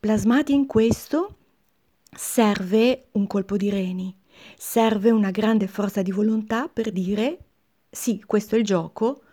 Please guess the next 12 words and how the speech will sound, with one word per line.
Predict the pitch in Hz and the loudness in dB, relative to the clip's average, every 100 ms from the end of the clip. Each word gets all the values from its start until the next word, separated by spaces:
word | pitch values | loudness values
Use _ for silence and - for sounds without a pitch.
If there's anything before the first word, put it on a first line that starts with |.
| _ _ _ _ _ _ _ | _ _ _ _ _ _ _
queste | - 254 247 170 | 2 2 2 -6
sono | 180 214 202 196 190 185 196 - _ _ _ _ | 0 2 4 2 0 0 -2 -8 _ _ _ _
le | 196 196 | -2 4
regole, | 226 202 202 196 214 269 - _ _ | 4 4 4 4 4 2 -4 _ _
ma | 170 - _ | -12 -12 _
io | - 185 | -2 0
scelgo | 202 - 208 165 180 196 214 - | 0 2 0 0 -4 -6 -6 -12
se | - - 180 | -18 -8 -6
stare | 180 - 196 175 175 196 | -6 -2 0 0 -4 -8
a | - | -12
queste | 180 202 196 220 | -10 -8 -6 -4
regole, | 196 175 180 190 220 | -4 -4 -6 -6 -6